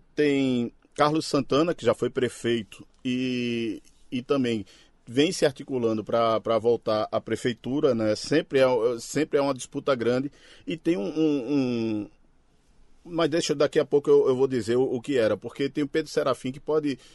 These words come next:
que fala-se que ele pode ser candidato, que é um nome muito forte, mas também que ele pode se compor com o Carlos Santana, mas a gente vai falar. Deixa eu apresentar primeiro todos os candidatos.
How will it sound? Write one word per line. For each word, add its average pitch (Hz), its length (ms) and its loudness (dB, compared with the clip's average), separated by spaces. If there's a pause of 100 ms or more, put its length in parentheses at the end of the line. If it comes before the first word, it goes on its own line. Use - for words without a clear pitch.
que - 80 -20
fala-se 151 360 2
que - 80 -6
ele 123 100 -2
pode 120 200 0
ser - 80 -8
candidato, 123 340 -2
que - 60 -8
é 123 60 -2
um 117 40 -2
nome 117 200 -2
muito 120 200 -6
forte, 143 440 -2 (280)
mas 127 200 -2
também 135 200 -2
que 143 80 -4
ele 143 80 -2
pode 143 220 0
se - 100 -16
compor 143 380 -4
com 156 100 -6
o 147 60 -4
Carlos 139 220 -2
Santana, 120 400 -6
mas 110 180 -2
a 127 140 2
gente 131 200 -4
vai 139 140 2
falar. 123 340 0
Deixa - 160 -4
eu 147 40 4
apresentar 135 460 0
primeiro 117 340 -4
todos 117 260 -8
os 110 140 -10
candidatos. 107 600 -4